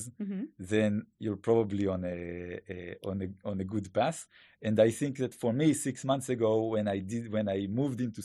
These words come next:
Speaker 2: something that really does tick all of these boxes, um, is, can, can really make a difference. And that's the, these are the four boxes of
Speaker 1: Okay, I'm
Speaker 2: Ikigai.
Speaker 1: taking notes. <laughs>
Speaker 2: Is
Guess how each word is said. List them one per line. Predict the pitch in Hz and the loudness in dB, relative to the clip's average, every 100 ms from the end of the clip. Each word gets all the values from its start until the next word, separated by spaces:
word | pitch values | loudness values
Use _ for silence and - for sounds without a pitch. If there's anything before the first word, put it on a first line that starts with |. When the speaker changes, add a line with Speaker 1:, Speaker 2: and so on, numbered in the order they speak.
| - | -6
Speaker 2:
something | 113 117 98 | -6 -6 -6
that | 92 - 107 | -8 -6 -4
really | 107 92 110 | -4 0 0
does | 151 131 - | 0 -2 -10
tick | 98 - | -10 -6
all | 92 | -8
of | 87 | -6
these | 90 85 | -10 -10
boxes, | 90 90 - 101 110 - - - _ - | -8 -8 -4 -4 -6 -16 -20 -20 _ -8
um, | 92 92 92 95 - - | -2 2 2 0 -6 -6
is, | 98 92 95 - - | -6 -6 -8 -12 -8
can, | 92 95 - | -6 -6 -2
can | 101 | -2
really | 110 104 | 0 0
make | 98 90 | -2 -2
a | 87 | -6
difference. | 85 90 143 165 - - - _ - | -8 -6 -6 -6 -10 -20 -20 _ -4
And | 110 | -2
that's | 113 135 135 - - | 2 0 0 -12 -8
the, | 123 135 | -4 -2
these | 139 147 | 0 4
are | 143 | 6
the | 120 | 4
four | - 113 107 | 2 2 4
boxes | 101 95 101 95 | 2 2 -6 -2
of | 196 | -2
Speaker 1:
Okay, | - 175 | 0 0
I'm | 170 | 0
Speaker 2:
Ikigai. | - 240 | 2 0
Speaker 1:
taking | 233 185 | 0 0
notes. | 170 156 - - - | 0 0 -2 -4 -4
<laughs> | 285 | 0
Speaker 2:
Is | - - | 2 2